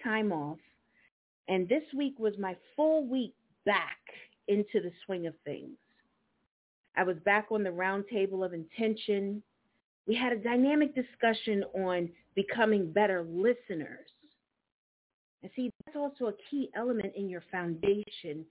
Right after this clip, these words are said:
because, see, when you start to listen to the innate voice that's inside of you that starts to reverberate, and it tells you what it needs, then you become in tune with it, and you start working in alignment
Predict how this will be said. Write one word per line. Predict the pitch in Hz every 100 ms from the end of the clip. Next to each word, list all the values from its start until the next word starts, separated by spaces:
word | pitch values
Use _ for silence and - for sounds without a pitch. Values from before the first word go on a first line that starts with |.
| _ - -
because, | 196 226 202 -
see, | 240 226
when | 202 202
you | 202 262 277 262 -
start | 247 233 - -
to | 233
listen | 202 202 214 262 320 - - 214 170 151 175 233 262 254 _ _ _ _ _ _ _ _ -
to |
the | 214 208 - 226
innate | 226 220 170 170
voice | 208 214 208
that's | 202 202
inside | 185 175 _ 226 254 269
of | 214 175
you | 175 175
that | 180 -
starts | - 196 196 - -
to | 175
reverberate, | 170 165 185 202 190 151 151 202 - _ _ _ _ _ _ _ _ _ -
and | 190
it | 196 226
tells | 254 262
you | 269
what | 233 220
it | 196
needs, | 208 262 262 165 170 190 _ 208
then | 220
you | 247
become | 240 254 226
in | 208 208 -
tune | 320 381 339 214
with | 151 -
it, | 147 - _ _ _ _ _ -
and | 185
you | 214 -
start | 185 170
working | 170 214 240 226 185 180
in | 165
alignment | 160 165 175 226 247 196 156